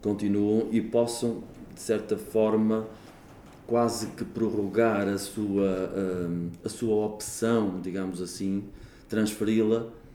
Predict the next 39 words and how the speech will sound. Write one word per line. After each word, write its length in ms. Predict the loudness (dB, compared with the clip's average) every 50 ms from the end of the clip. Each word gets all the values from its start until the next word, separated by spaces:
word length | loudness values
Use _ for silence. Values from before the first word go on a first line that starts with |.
| -20 -20 -20 -20 -20 -18 -14
do, 220 | -12 -8 -8 -6 -8
de 180 | -6 -6 -2
um 140 | 0 0 2
décimo 560 | 2 4 2 2 2 0 -2 -4 -4 -4 -6 -6 -4
para 120 | -4 -2
um 80 | -2 0
décimo 360 | 0 0 -2 -2 -4 -6 -6
segundo, 400 | -6 -6 -4 -2 -2 -2 -2 -2
porque 200 | -4 -8 -4 -4
ao 80 | -4 -4
fazer 320 | -4 -4 -2 0 2 2
o, 40 | 2
o, 540 | 2 2 0 0 0 0 -2 -2 -2 -4 -6
o 40 | -6
curso 220 | -6 -8 -8 -8
secundário 380 | -8 -6 -2 -2 0 0 0 0
de 40 | -2
música 500 | 0 0 0 0 -2 -4 -8 -6 -6 -6 -4
em 80 | -4
regime 280 | -4 -4 -4 -6 -6 -6
supletivo, 680 | -8 -8 -6 -4 -4 -4 -4 -4 -4 -4 -4 -4 -6 -10 -12 -16 -20 -18 -18 -18 -18 -14 -4
ganham 420 | 0 4 6 6 6 6 4 2
ali 140 | 2 2 0
espaço, 720 | -2 -4 -6 -4 -4 -2 -2 -4 -4 -8 -10 -10 -10 -10 -12 -14 -20 -20 -20 -20 -20 -20 -16 -8
eh, 380 | -4 -2 0 0 2 2 2 2
enfim, 320 | 2 2 0 -2 0 0
ganham 420 | 2 2 2 2 2 2 2 2 0
alguma 280 | -2 -2 -2 0 0
margem 360 | 0 0 0 -2 -2 -2 -4 -4
de 60 | -4
confiança 600 | -2 -2 -2 -2 0 0 0 0 0 0 -2 -4
também 360 | -4 -2 -2 0 0 0 0
para 240 | 0 0 0 0 0
depois, 800 | 0 0 -2 -2 -2 2 4 4 6 6 4 4 0 -4 -8 -10 -8
no 180 | -6 -4 -2 -2
acesso 360 | -2 -2 -2 -4 -4 -4 -6
ao 40 | -8
ensino 220 | -8 -6 -6 -8
superior, 680 | -8 -8 -8 -6 -2 2 2 4 6 6 6 4 2